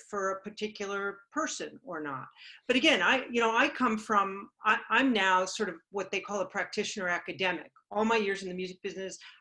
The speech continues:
I have a master's degree from Columbia University. You know, I'm, I'm working at a level where,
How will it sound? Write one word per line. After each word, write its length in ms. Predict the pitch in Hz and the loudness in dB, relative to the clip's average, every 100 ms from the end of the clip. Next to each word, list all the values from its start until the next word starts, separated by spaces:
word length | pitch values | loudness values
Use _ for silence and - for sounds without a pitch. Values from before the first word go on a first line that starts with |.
| - | -10
I 20 | |
have 120 | 180 | -6
a 20 | 170 | -2
master's 460 | 190 196 - 202 | 0 0 -2 -6
degree 280 | - 190 190 | -6 -6 -6
from 220 | 190 185 180 | -6 -12 -8
Columbia 300 | 185 180 180 | -6 -4 -4
University. 760 | 170 175 156 185 180 190 185 185 - - _ _ | -4 -6 -6 -6 -6 -4 -6 -6 -18 -20 _ _
You 100 | 220 | 2
know, 140 | 196 190 | 2 2
I'm, 520 | 208 202 233 233 233 - _ _ | 4 6 6 4 0 -10 _ _
I'm 200 | 214 220 | 2 4
working 580 | 214 233 226 220 208 208 - _ _ _ | 6 6 4 0 0 -2 -10 _ _ _
at 120 | 190 | 2
a 80 | 185 | 2
level 560 | 185 202 226 220 196 175 | 2 4 4 6 2 2
where, 540 | 185 180 170 170 170 | 2 4 4 0 -2